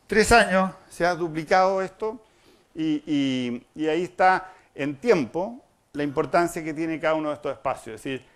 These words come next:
todavía Internet creció un poco, veinte por ciento, eh,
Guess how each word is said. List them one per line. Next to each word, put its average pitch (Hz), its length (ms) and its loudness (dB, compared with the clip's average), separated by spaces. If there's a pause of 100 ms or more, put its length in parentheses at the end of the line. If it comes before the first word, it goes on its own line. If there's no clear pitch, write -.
(300)
todavía 139 300 2
Internet 160 500 -4
creció 196 340 0
un 190 140 -4
poco, 208 560 -2
veinte 131 340 -10
por 151 140 -10
ciento, 190 520 -6 (580)
eh, 120 440 -10